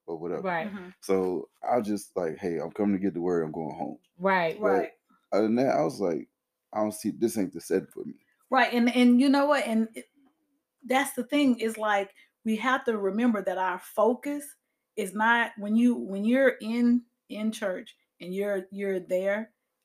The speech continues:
Speaker 3: it's, it's kinda hard not to focus on things around you or people around you, but your main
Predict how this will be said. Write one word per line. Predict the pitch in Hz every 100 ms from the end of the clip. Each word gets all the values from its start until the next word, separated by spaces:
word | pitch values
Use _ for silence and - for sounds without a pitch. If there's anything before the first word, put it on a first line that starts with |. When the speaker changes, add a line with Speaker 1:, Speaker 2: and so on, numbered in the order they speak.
| _ _ _ _ _ -
Speaker 3:
it's, | 226 226 -
it's | 220 214
kinda | - 247 247
hard | 214 214 220 220
not | 196 202
to | 202
focus | - 208 214 190
on | 185 180
things | - 208 190
around | 185 170 175 202 220
you | 233 240
or | 233 247
people | 240 - 233 233
around | 226 226 226 233
you, | 220
but | 196 - -
your | 175
main | 175 185 214 214